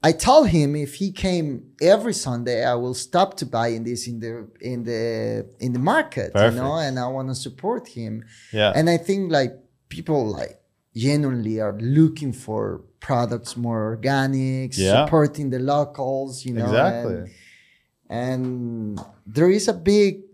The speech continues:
Speaker 1: that's why we love it, you know, and I always say, like, since the first time Kiki mentioned it, is
Speaker 2: Mm.
Speaker 1: like, this idea, and say, like, "Hey,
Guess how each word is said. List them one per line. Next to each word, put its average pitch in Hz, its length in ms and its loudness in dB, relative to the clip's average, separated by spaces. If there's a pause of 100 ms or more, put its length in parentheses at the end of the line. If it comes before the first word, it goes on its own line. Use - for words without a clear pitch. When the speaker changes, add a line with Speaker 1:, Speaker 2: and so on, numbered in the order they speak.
Speaker 1:
that's 190 280 4
why 233 260 8
we 208 180 6
love 175 400 8
it, 127 200 2
you 117 120 -4
know, 123 220 -2
and 135 200 -2
I 139 140 2
always 156 400 4
say, 156 260 2
like, 110 500 -2 (180)
since 135 420 -2
the 120 100 -6
first 139 300 -4
time 143 220 -2
Kiki 135 240 -8
mentioned 135 500 -4
it, 104 160 -10
is 101 300 -2
Speaker 2:
Mm. 95 60 0
Speaker 1:
like, 95 220 -6
this 113 220 -8
idea, 107 400 -6
and 95 120 -10
say, 104 240 -8
like, 104 240 -14
"Hey, 123 380 -6